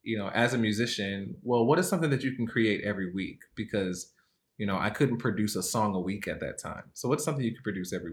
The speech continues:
week?" And I was like, "Well, I could write. You know, I can make YouTube videos and stuff like that." So I already had this rhythm of writing every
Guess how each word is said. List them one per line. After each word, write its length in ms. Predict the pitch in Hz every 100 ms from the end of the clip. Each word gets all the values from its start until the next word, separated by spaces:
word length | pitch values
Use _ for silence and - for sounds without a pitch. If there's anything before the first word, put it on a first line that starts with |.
| 87
week?" 120 | - _ _ _ _ _ _ _ -
And 60 | 123
I 20 |
was 80 | 113
like, 160 | 110 107
"Well, 140 | 117 113
I 20 |
could 160 | 113 101
write. 240 | 113 80 - _ _ _ _
You 60 | 123
know, 80 | 107
I 80 | 101
can 100 | 117
make 140 | 110 104
YouTube 240 | 110 113 95
videos 220 | 98 95
and 80 | 95
stuff 180 | - 95
like 180 | 92 92
that." 220 | 85 -
So 360 | - 95 92 - _ - - -
I 100 | 131
already 300 | 180 190 160
had 220 | 156 139
this 180 | 123 117
rhythm 340 | 127 120 113
of 200 | 104 98
writing 360 | 107 113 113 107 110
every 180 | 110